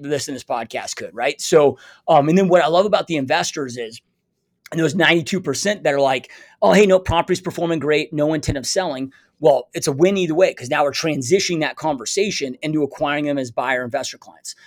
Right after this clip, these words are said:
"Oh, yeah, hey, no worries at all, and I'm glad to hear this property's performing great for you. Hey, real, real quick, before I let you go, you know, um, I'm not sure if you'd have interest or not in adding additional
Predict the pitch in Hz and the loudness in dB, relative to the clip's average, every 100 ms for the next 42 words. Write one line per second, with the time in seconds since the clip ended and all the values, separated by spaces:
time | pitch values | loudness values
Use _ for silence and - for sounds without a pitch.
0 | - 220 233 233 185 220 196 190 196 156 | -4 2 4 4 2 0 0 2 2 2
1 | 170 180 208 151 - 165 196 175 180 - | 0 0 0 -2 -4 -4 -4 -4 -4 -6
2 | - 175 180 175 160 - 180 160 156 165 | -8 -8 -6 -10 -10 -8 -6 -4 -4 -4
3 | 185 180 208 190 330 220 262 - - - | -2 0 0 -2 -6 -4 -6 -4 0 2
4 | - - _ _ _ - 135 214 220 208 | 0 -14 _ _ _ -16 -6 -2 0 -2
5 | 175 135 160 143 104 - _ _ _ _ | -4 -2 2 0 -2 -12 _ _ _ _
6 | 156 151 170 170 156 165 156 196 196 214 | 2 4 4 2 2 0 -2 -4 0 0
7 | 190 190 165 147 135 180 185 - 151 - | 0 -2 -4 -4 -4 -2 -2 -2 -6 -6
8 | - 151 139 123 131 139 139 151 160 139 | -6 -4 -4 -4 -6 -4 -2 0 0 -4
9 | 120 156 - 160 139 127 | -2 -4 -2 0 0 -2